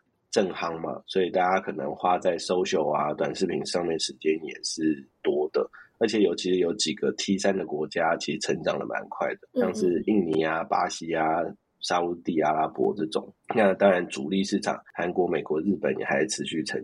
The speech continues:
Speaker 1: 长。
Speaker 2: 所以其实大家在疫情之下，就是应该，他这边没有分手游跟非手游，所以其实看不太出来，对不对？他只说在手机上的时间。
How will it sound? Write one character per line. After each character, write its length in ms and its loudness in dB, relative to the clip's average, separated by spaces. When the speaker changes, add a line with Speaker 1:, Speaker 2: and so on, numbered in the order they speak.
Speaker 1:
长。 240 -6
Speaker 2:
所 140 0
以 40 2
其 140 2
实 100 6
大 220 4
家 40 -6
在 340 0
疫 160 0
情 460 -4
之 200 -4
下， 640 -2
就 160 2
是 680 2
应 140 2
该， 320 2
他 140 2
这 60 2
边 120 2
没 60 4
有 160 6
分 420 0
手 260 0
游 140 6
跟 180 0
非 220 0
手 260 -4
游， 240 -8
所 160 4
以 60 6
其 100 -4
实 60 -2
看 160 -6
不 80 -4
太 120 -4
出 160 -8
来， 120 -6
对 100 -12
不 60 -4
对？ 280 -4
他 100 0
只 160 2
说 160 2
在 140 2
手 200 0
机 200 -4
上 180 -6
的 80 -6
时 200 -8
间。 200 -4